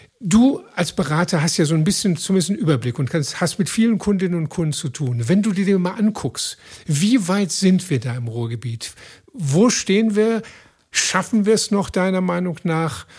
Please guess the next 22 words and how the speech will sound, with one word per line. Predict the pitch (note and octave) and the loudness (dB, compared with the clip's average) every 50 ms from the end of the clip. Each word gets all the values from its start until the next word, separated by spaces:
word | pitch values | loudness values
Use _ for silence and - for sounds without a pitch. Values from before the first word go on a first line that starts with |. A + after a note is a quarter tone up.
| - - - _ - | -20 -20 -16 _ -4
Ne? | F3+ F3 F3 G3 | -2 0 0 -2
Und, | - - A#3+ F#3 F3+ F3 D#3 - - - | -2 -2 2 2 2 2 0 -2 -4 -2
äh, | G#3+ F3+ D3+ D#3 | -2 0 0 -2
vielleicht | F3 - - E3 D#3 D#3 D#3 - - - - _ _ _ _ - | -4 -6 -4 -2 0 0 0 -2 -6 -14 -16 _ _ _ _ -10
siehst | A3 C3 C#3+ E3 E3+ E3 - - | -8 -4 -2 -2 -2 -2 -2 -4
du | F3 | -4
auch | E3+ D#3 B2+ - | -2 -2 -4 -2
Bremser, | - C#3 - D3+ D3 E3+ F3+ - G#3+ G#3 G#3 G#3+ G#3 _ _ _ _ - | -2 -2 0 2 2 2 2 2 0 0 0 -2 -4 _ _ _ _ -4
ewig | - F#3+ F3+ D#3+ F#3 - - | -2 -2 0 0 -2 -6 -4
gestrige. | - F3+ F3 - - - G#3 G3 F#3 G3+ G3 F#3 G3 - - - - - - _ | -4 -4 -4 -4 -6 -6 -4 -2 0 0 -2 -2 -4 -10 -20 -20 -20 -20 -18 _
Und | - A3+ E3+ D3+ | -4 -2 0 2
wie | F#3+ | 2
geh-, | E3 F#3+ F#3+ E3+ D3 | 2 2 2 2 2
würdest | F3+ E3 D#3+ - - | 0 -2 -2 -4 -2
du | G3 | 0
mit | E3+ E3+ D#3+ - | 0 0 0 2
denen | - F3 F3+ F3+ | 2 2 4 2
umgehen? | G#3 - B3 F#3+ F#3+ F3+ C#3+ C#3+ C#3 C3+ C#3 C3+ C#3 C3+ B2+ - - - - | 0 2 2 4 4 4 4 2 2 2 2 0 0 -2 -4 -6 -12 -16 -8
Äh, | - F3+ D3+ | -6 -4 -4
vielleicht | D3 - - E3 - - | -2 0 0 0 2 2
nicht | F#3+ D3 - | 0 0 2
nur | - E3 D3+ D3 - - - | 2 2 2 2 0 -4 -10